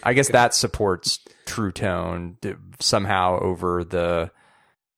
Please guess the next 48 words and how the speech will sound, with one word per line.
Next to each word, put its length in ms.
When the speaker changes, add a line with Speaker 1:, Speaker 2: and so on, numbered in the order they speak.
Speaker 1:
I 140
guess 240
that's 160
a, 20
that's 220
a 60
Thunderbolt 520
connection, 420
I 60
think, 320
Speaker 2:
Well, 160
I, 80
I 20
Speaker 1:
technically, 200
Speaker 2:
mean, 100
Speaker 1:
but 140
Speaker 2:
an-, 160
any, 340
any 160
monitor 400
can, 380
'cause, 240
like, 160
it, 80
you 260
can, 240
you 240
can 140
go 180
change 360
stuff. 180
Like, 100
if 80
you 60
go 100
to 80
the 80
displays 460
preferences 480
panel 320
inside 260
of 80
System 300
Preferences 440
on 140
O 60
S 160
ten, 300